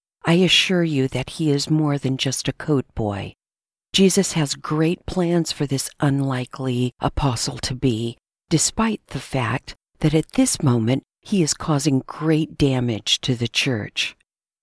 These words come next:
Finally, we cannot miss that Stephen used nearly the same words as Christ in asking God to forgive those who were taking his life.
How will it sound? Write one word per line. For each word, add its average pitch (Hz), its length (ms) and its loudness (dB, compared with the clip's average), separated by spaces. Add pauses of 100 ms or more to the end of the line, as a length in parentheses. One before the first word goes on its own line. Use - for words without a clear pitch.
(180)
Finally, 190 640 2 (240)
we 190 180 2
cannot 247 600 -2
miss 156 420 2
that - 240 -2
Stephen 190 480 0
used 143 420 0
nearly 208 540 0
the - 140 -2
same 170 520 0
words 123 600 -2 (360)
as 160 200 0
Christ - 800 -4 (340)
in 156 200 4 (140)
asking 208 540 -2
God 123 500 -2 (260)
to - 140 2
forgive 165 680 -2
those 120 380 -2
who - 120 -4
were 131 140 0
taking 131 520 -2
his 127 260 -2
life. 120 540 -2